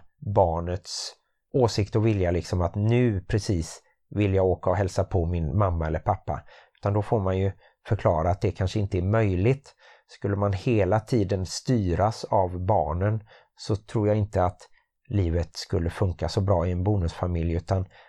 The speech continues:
de vuxna, tror jag, bäst kan ha hand om familjen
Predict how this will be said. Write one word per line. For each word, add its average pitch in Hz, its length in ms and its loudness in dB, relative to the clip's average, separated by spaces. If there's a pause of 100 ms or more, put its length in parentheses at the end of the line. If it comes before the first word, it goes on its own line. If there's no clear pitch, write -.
(240)
de 98 180 0
vuxna, 107 600 0 (720)
tror 110 140 4
jag, 104 400 4 (440)
bäst 104 420 -2
kan 90 420 -2 (560)
ha 95 160 4
hand 92 380 -2
om 90 240 0 (160)
familjen 85 800 -2